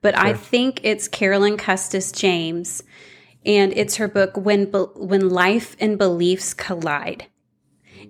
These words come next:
Speaker 1: And I think it's the best book I've ever read because I can remember where I was sitting, what day of the week it was, everything that was going on around me. It was such a holy moment.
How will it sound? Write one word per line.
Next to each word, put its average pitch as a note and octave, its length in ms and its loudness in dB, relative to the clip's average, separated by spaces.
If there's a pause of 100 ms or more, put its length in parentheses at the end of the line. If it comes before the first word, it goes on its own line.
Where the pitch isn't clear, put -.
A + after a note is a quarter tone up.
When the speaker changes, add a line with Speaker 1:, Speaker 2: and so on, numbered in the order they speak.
Speaker 1:
And A3 140 4
I G3 100 4
think B3 300 -2
it's D#4 200 -2
the A3 80 -2
best F#3+ 380 0
book G3 180 0
I've F#3 140 2
ever F3+ 280 2
read E3+ 520 -2
because G3+ 340 0
I G3+ 100 2
can G3 320 -4
remember G3 680 0
where F#3+ 340 2
I B3+ 80 4
was C4 180 2
sitting, F3 580 0 (200)
what G#3 300 2
day A3 180 4
of G#3+ 120 0
the G#3+ 100 2
week F#3+ 220 2
it F3+ 120 0
was, F3 500 -2 (120)
everything A3+ 420 2
that A3 100 2
was G3 140 0
going G3+ 220 4
on F#3 100 4
around F3 400 -2
me. F3 340 2
It - 40 -18
was - 80 -10
such G#3 260 0
a A3 80 4
holy G3+ 400 2
moment. E3+ 640 -2